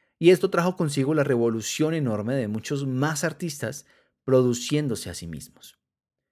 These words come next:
A raíz de esto, la banda Gorillaz anunció en diciembre del dos mil diez que habían grabado su nuevo álbum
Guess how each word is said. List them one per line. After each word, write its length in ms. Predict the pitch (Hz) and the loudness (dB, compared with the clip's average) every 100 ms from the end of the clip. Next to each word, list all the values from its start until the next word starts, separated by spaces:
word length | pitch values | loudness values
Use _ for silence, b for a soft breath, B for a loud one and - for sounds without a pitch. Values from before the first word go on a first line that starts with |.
| _ _ _ _ _ _ _ | _ _ _ _ _ _ _
A 100 | 165 | 2
raíz 300 | 175 185 220 | 6 6 6
de 180 | 233 226 | 4 4
esto, 240 | 208 - 196 | 2 2 4
la 80 | 151 | 4
banda 320 | 147 147 151 | 2 2 2
Gorillaz 760 | 139 120 135 143 95 95 - - | 4 4 6 4 2 -4 -12 -6
anunció 720 | 120 120 120 - 160 175 180 | 0 0 0 0 2 4 2
en 100 | 151 | 0
diciembre 520 | 139 - 147 147 135 | -2 0 0 2 4
del 140 | 127 113 | 4 2
dos 160 | 110 | -2
mil 140 | 113 120 | -2 0
diez 240 | 107 117 | -2 -4
que 260 | - 113 - | -6 -10 -6
habían 560 | - 113 127 147 202 202 | -4 -2 0 2 2 4
grabado 380 | 180 156 160 180 | 4 4 4 0
su 160 | 147 | -2
nuevo 340 | 135 127 160 120 | 0 0 0 0
álbum 300 | 110 170 | -2 -6